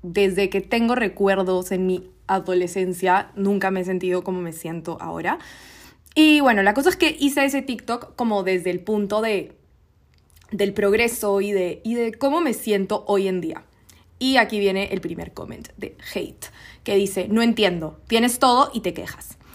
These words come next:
Y tenía ganas de responderlo, pero al final dije como, "No lo voy a responder, no voy a caer en el ponerme a responder hate", pero voy a comentar con ustedes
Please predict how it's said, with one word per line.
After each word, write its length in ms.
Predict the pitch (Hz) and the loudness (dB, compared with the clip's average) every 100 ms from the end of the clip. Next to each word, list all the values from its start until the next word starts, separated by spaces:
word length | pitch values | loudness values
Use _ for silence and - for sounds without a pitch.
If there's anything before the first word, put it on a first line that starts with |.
| - - | -12 0
Y 100 | 311 | 2
tenía 220 | 339 403 | 4 6
ganas 320 | 480 494 480 | 6 4 2
de 80 | 427 | 0
responderlo, 560 | - 202 220 214 202 220 | 0 0 0 0 -2 -2
pero 140 | 220 | -2
al 80 | 190 | -4
final 240 | 185 185 | -4 -4
dije 200 | 190 196 | -4 -6
como, 220 | 202 175 - - - - | -8 -8 -12 -20 -20 -4
"No 160 | 240 302 | 0 4
lo 100 | 330 | 4
voy 100 | 330 | 4
a 40 | |
responder, 520 | 330 - 185 190 190 | 2 -2 -2 0 -2
no 160 | 202 202 | -2 0
voy 140 | 208 | 0
a 100 | 208 | 0
caer 440 | 196 165 170 170 - | 0 -2 -2 -6 -6
en 120 | 180 | -8
el 180 | 170 165 | -8 -8
ponerme 400 | 170 170 170 175 | -10 -8 -8 -6
a 40 | |
responder 460 | 185 180 - 165 151 - | -6 -8 -10 -10 -8 -8
hate", 280 | 143 - - - - - | -8 -10 -20 -20 -20 0
pero 460 | 359 359 381 - - _ _ _ _ _ - - | 4 6 4 0 -20 _ _ _ _ _ -20 -6
voy 180 | 214 233 | 2 4
a 80 | 240 | 4
comentar 360 | 226 190 220 | 2 0 -2
con 100 | 214 | 0
ustedes 580 | 190 - 185 175 220 - | -2 0 2 2 0 -4